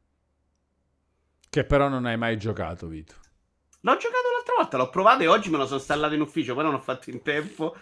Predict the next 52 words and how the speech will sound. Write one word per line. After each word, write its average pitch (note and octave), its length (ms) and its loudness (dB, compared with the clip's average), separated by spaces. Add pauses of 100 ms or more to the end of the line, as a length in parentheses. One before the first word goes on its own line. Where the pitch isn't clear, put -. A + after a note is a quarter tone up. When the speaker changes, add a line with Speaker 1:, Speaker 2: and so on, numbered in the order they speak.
(180)
Speaker 2:
ma C3 140 2
l'idea D#3 180 2
è F3+ 80 0
di C#3 80 -8
giocarmelo C3+ 420 0
anche D#3 200 0
a - 40 -4
pranzo C#3 380 -2
in A#2+ 60 -4
ufficio. A2 580 -8 (280)
No, A3 220 10
sai D4 140 8
perché G3 240 4
è - 20 0
figo? E3 320 0
Perché C#3 220 -2
è - 20 -10
come B3+ 180 2
il F#3+ 100 -2
primo A#2 280 -4
che A#2+ 60 -4
avevo B2 180 -2
anche B2+ 320 -4
giocato A#2 340 -4
e A2 60 -8
comprato, A2 600 -6 (360)
ma C#3+ 100 4
adesso G#3+ 240 4
c'ha E3 120 0
tutte - 260 -2
le E3 120 4
marche D3 420 2
vere, C3+ 400 2
delle C3+ 200 -2
schede C3+ 340 -4
video, B2+ 260 -6
delle B2 220 -4
schede B2 320 -6
grafiche, A#2+ 500 -2
delle A2+ 200 -6
robine. G#2 440 -8
Poi D3 140 0
non C#3+ 120 4
è D3 60 6
una C3 140 4
roba B2 260 0
che A#2 120 -4
devi A#2 220 -4
essere A2+ 640 -4 (520)
un, B2+ 300 -2
un C3+ 140 4
Quedex, A#2 760 0